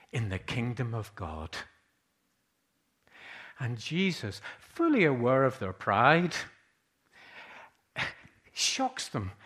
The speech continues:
by taking this little child and placing this child in their midst.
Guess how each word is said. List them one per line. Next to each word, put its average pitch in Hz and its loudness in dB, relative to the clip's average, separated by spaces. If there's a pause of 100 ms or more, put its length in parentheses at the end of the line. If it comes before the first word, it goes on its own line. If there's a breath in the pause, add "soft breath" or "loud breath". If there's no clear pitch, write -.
(140 loud breath)
by 170 2
taking 180 0
this 151 0
little 226 2
child 117 -2 (960 loud breath)
and 175 -8
placing 180 -4
this 165 -4
child 127 -6 (280 soft breath)
in 143 0
their 123 2
midst. 110 -6